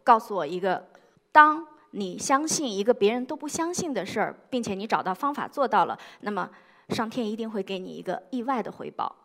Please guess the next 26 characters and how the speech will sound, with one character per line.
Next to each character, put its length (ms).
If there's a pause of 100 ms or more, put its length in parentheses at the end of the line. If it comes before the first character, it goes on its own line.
(280)
所 200
以 220 (140)
到 120
后 160
来， 300 (220)
我 80
都 80
很 180
相 220
信， 260 (300)
你 180
一 40
定 100
要 100
去 140
坚 260
持 180
那 120
些 160
别 220
人 420 (260)
可 180
能 140 (520)
不 60
相 200
信 240